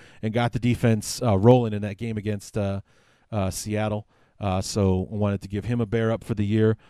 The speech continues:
Uh, John Timu and Jonathan Anderson, we talked about them, uh, earlier. And then, you know, just for the improvement that we saw in, in, in how the coaching level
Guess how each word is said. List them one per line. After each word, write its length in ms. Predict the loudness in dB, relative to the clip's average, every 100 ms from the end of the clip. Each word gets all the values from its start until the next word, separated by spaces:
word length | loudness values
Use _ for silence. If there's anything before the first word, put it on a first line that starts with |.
| _ _ -6
Uh, 180 | -4
John 320 | 0 2 4 2
Timu 520 | 2 0 2 0 -2
and 100 | -4
Jonathan 380 | 0 0 -2 -4
Anderson, 480 | -2 -2 -2 -4 -4
we 60 |
talked 280 | -2 -2 -2
about 260 | -4 -4 -2
them, 340 | 0 0 0 -6 _ _ _ -6
uh, 240 | -2 0 4
earlier. 480 | 8 8 6 2 0 -6 -20 -20 -20 _ _ _ _ _ -8
And 140 | -4 0
then, 320 | 2 2 -2 -8 _ _ 0
you 120 | 4
know, 200 | 6 6
just 260 | 6 4 4
for 100 | 4
the 120 | 4
improvement 500 | 4 6 6 6 2
that 140 | 2
we 100 | 2
saw 420 | 2 2 4 4 4
in, 260 | 2 0
in, 360 | 2 2 2 0
in 180 | 0 0
how 220 | 2 2
the 100 | 0
coaching 500 | 2 4 4 4 -2
level 400 | 0 2 2 0